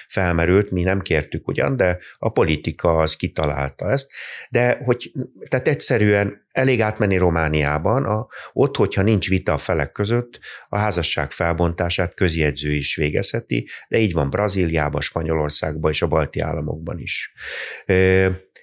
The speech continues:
és ugyanez az előzetes bizonyítás vagy szakértő kirendelése, amiről beszéltem, ugyanide tartozik a hagyatéki eljárásról. Ki is mondja a törvény, hogy egy elsőfokú bíró jogállásában van a közjegyző.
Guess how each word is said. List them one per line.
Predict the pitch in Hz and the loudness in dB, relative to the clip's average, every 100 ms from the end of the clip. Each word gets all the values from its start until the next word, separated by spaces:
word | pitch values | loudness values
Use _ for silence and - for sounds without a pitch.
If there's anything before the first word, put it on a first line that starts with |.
| _ _ - - | _ _ -20 -20
és | - 117 170 | -4 0 4
ugyanez | 160 143 117 113 - | 4 4 4 2 2
az | 104 95 95 | 2 2 4
előzetes | 107 107 98 85 87 82 | 4 4 2 2 0 0
bizonyítás | 85 95 90 90 - 87 - | 0 0 2 0 -2 -2 -2
vagy | 73 | -2
szakértő | - 101 - 95 - 90 | -2 -2 0 -2 0 -4
kirendelése, | - 87 82 82 85 82 87 | -2 -2 0 0 0 -2 -2
amiről | 80 82 78 | -2 -2 -2
beszéltem, | 76 78 - 80 76 - 78 71 - - - - | -2 -2 -2 -2 -6 -6 -8 -10 -12 -14 -14 -6
ugyanide | 120 113 107 92 87 | -2 2 2 2 0
tartozik | 92 87 98 82 - | 0 -2 -2 -6 -4
a | |
hagyatéki | 87 92 87 87 80 - | 0 0 0 -2 -4 -2
eljárásról. | 76 78 101 101 104 113 107 | -2 -2 -2 -2 -2 -2 0
Ki | 147 | 0
is | - | 0
mondja | 95 82 80 | 0 0 -2
a | - | -2
törvény, | 82 82 92 95 101 - - - | -4 -4 -2 -4 -6 -12 -20 -4
hogy | 101 | 0
egy | 98 | 2
elsőfokú | 107 95 - - - - 80 | 2 2 0 -2 -4 -4 -2
bíró | 82 80 80 | 0 0 0
jogállásában | 80 76 76 73 76 78 78 76 76 69 | 0 0 -2 -2 -4 -4 -4 -4 -4 -6
van | 69 71 76 - - - | -6 -8 -8 -14 -20 -16
a | - | -10
közjegyző. | 71 64 69 67 - - 82 | -6 -6 -6 -8 -10 -14 -14